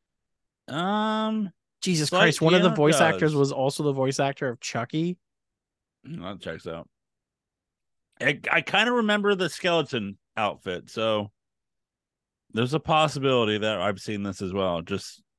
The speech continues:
Speaker 1: I need, like, need to watch the trailer for it to open my mind.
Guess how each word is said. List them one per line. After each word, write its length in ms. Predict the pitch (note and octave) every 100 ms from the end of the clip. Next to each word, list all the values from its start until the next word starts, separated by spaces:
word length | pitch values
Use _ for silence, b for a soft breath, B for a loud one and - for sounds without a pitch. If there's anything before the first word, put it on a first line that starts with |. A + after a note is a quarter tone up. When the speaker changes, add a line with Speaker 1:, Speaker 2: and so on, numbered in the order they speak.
| _ _ _
Speaker 1:
I 100 | A2
need, 200 | A2+ A2+
like, 240 | A2+ G#2 -
need 140 | A#2 C3+
to 80 | B2+
watch 320 | B2 B2+ -
the 80 | A#2
trailer 420 | - A#2 A2+ G2+
for 160 | G2+
it 80 | G2
to 120 | A2 -
open 280 | G#2 G2 G2
my 140 | F#2
mind. 480 | F2+ F2 E2+ E2+ E2+